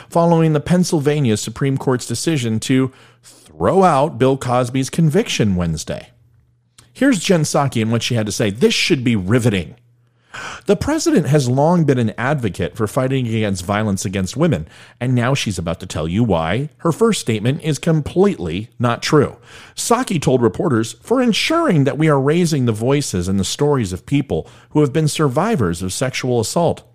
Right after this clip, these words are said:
"That's something he has done throughout his career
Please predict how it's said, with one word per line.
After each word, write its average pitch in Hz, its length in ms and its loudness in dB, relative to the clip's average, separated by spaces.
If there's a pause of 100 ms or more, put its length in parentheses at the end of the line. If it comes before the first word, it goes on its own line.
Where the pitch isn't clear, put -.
(600)
"That's 233 240 2
something 170 560 2
he 175 420 2
has 110 260 2
done 123 320 2
throughout 113 300 -2
his 113 160 0
career 127 460 0